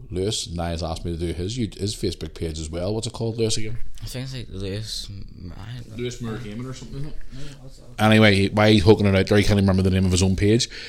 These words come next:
Speaker 1: Uh, Instagram, guys, official Matthew Moore. You can contact me on there. Also, um,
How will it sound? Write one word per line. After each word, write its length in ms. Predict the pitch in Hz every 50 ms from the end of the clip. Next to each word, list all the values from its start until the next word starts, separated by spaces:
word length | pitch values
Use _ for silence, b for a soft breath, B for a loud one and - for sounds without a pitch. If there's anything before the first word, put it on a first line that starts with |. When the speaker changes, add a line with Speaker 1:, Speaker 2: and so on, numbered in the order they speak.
| B B
Speaker 1:
Uh, 280 | B - 101 104 107 107 - - - - - -
Instagram, 520 | - 127 135 - - 127 147 143 139 139
guys, 240 | 131 135 135 131 127
official 300 | 113 - 127 117 - 123
Matthew 300 | 120 117 117 117 - 113
Moore. 140 | 107 110 113
You 80 | 117 110
can 80 | 107
contact 460 | 107 - 110 110 107 - 107 104 208
me 80 | 107 104
on 160 | 101 101 101
there. 340 | 107 127 139 139 139 131 127 B B B B B B B B
Also, 640 | - 110 120 113 - - 117 117 117 113 110 - -
um, 380 | - 101 101 101 101 101 101